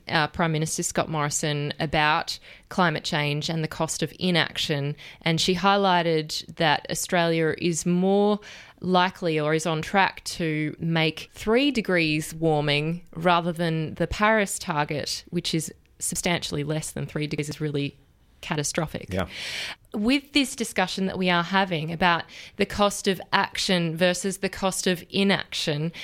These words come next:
Speaker 1: to some people and observers it seems like a rather ridiculous conversation 'cause it requires a huge amount of crystal ball gazing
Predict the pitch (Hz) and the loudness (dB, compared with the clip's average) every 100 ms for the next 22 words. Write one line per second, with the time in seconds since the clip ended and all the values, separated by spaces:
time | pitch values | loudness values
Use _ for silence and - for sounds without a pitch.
0 | - - - 220 240 233 226 220 202 202 | -16 -8 -4 2 4 2 2 0 0 2
1 | 190 180 165 170 175 180 180 - - 175 | 2 2 2 2 2 0 -4 -4 0 2
2 | 175 170 165 165 175 165 170 165 165 151 | 2 0 0 0 -2 0 2 2 2 2
3 | 151 170 185 196 - 202 180 - - 185 | 0 0 0 -2 0 0 0 -2 0 0
4 | 175 - 185 180 180 165 170 180 175 165 | 0 2 2 2 0 -2 -2 -2 0 -2
5 | 185 - 185 180 180 175 165 226 220 196 | -2 0 4 4 2 -4 -4 -2 0 0
6 | 180 170 170 - 196 - 185 170 160 165 | 2 0 -2 -4 -2 0 0 0 2 2
7 | 175 160 160 170 160 160 | 4 2 2 2 2 0